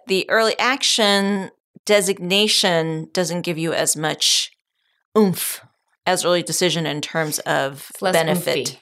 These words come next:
Speaker 1: It's less oomphy. Yeah, it doesn't, it doesn't give you that little bit of a bump that you might be looking for in the admissions process. So early action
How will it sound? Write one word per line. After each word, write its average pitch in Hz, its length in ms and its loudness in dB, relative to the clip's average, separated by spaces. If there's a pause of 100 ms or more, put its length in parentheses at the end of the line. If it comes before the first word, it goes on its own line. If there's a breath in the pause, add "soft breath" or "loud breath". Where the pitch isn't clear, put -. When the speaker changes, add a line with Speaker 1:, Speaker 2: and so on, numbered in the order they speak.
(560)
Speaker 1:
It's - 160 -12
less 208 200 -2
oomphy. 151 420 -8 (580 loud breath)
Yeah, 202 180 2
it 196 60 -4
doesn't, 226 440 -2
it - 120 -2
doesn't 240 240 4
give 190 160 0
you 190 120 2
that 165 300 0 (260)
little 175 240 2
bit 170 140 4
of 151 100 2
a 156 60 -2
bump 151 380 -2 (300)
that - 120 -2
you 165 100 -4
might 147 200 -2
be 147 100 -4
looking 143 300 -8
for 143 460 -4 (760 soft breath)
in 156 120 -6
the 156 100 -4
admissions 147 380 -6
process. - 440 -4
So 151 120 0
early 175 280 0
action 175 760 0